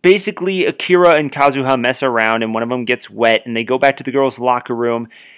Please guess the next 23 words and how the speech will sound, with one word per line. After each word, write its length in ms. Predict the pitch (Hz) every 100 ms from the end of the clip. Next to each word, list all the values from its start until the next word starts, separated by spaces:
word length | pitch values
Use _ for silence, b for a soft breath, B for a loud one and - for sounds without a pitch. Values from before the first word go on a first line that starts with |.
| B -
And 300 | 151 160 135
Kazuha, 580 | 185 190 175 131 147
again, 320 | 127 120 131 113
by 240 | 104 131
co-, 240 | 139 156 - -
plot 260 | 165 175
convenience, 540 | - 123 117 113 123 -
walks 260 | 123 -
right 340 | 107 107 156 -
by 180 | 156 156
the 100 | 151
women's 320 | 151 147 135
locker 340 | 143 139 143
room 200 | 135 135 -
as 280 | 120 131
they 120 | 131 131
reveal 560 | 131 113 127 123 120 B B B B 120
that 280 | 139 131
Akira 420 | 139 - 143 143 131
and 140 | 131
Kazuha 600 | - 117 110 104 104 92
are 260 | 98 92 92
siblings. 760 | - - 196 127 98 60 -